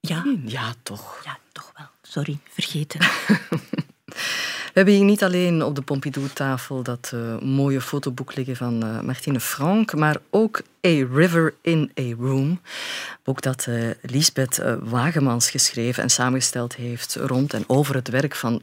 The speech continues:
Speaker 2: Lutgard de Meijer, allebei hier aanwezig. Ehm, ja, Lisbeth, we hadden het net over een hommage, dit boek, aan Martine Frank. Is dit ook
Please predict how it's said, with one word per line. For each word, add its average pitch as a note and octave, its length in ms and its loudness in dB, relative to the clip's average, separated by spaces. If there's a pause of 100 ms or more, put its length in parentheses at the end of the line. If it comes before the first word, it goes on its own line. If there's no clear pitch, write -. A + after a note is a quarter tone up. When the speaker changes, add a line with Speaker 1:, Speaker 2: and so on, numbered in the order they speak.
Speaker 2:
Lutgard C3+ 420 -4 (120)
de C3 80 4
Meijer, C#3+ 720 4
allebei C3 380 0
hier C3+ 300 -2
aanwezig. B2 720 -2 (480)
Ehm, C3+ 800 6 (240)
ja, C3+ 240 0
Lisbeth, D3 420 0
we D#3 60 -4
hadden C3+ 200 4
het B2+ 140 2
net - 280 0
over C3+ 440 -4 (540)
een C#3+ 180 2
hommage, B2 800 2 (400)
dit B2+ 260 -4
boek, - 380 -6 (440)
aan B2 260 -2
Martine C3 420 0
Frank. B2+ 460 -2
Is E3+ 200 2
dit F3 280 4
ook E3+ 320 2